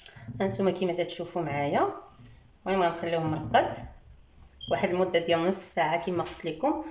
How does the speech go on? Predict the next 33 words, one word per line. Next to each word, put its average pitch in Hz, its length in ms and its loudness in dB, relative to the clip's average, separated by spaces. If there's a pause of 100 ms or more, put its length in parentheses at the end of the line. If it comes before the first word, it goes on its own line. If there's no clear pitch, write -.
(240)
وغادي 226 340 6
نرجع 208 600 2
باش - 460 -2
نكمل، 190 640 4
آه، 151 280 4 (300)
الطريقه 190 340 4
ديال 180 180 4
الطهي 165 340 0
ديالو. - 340 -2 (1600)
هانتوما 220 320 2
البنات، 185 360 4
من 214 80 4
بعد 175 160 6
ما 214 120 8
دازت 247 260 2
لينا 190 160 4
نص 185 140 4
ساعه 175 480 0 (260)
على 175 160 0
الترقاد، 180 500 0 (1500)
غادي 196 160 6
نزيدو 247 300 6
داك 196 220 4
الكاس 185 500 2
ديال 175 220 4
زيت 175 180 -2
البلديه. 156 580 0 (920)
نتوما 170 420 -2
نديرو 160 260 -2
على 151 140 -4
هاد 175 260 -2
الشكل - 380 -8
هذا 147 380 -6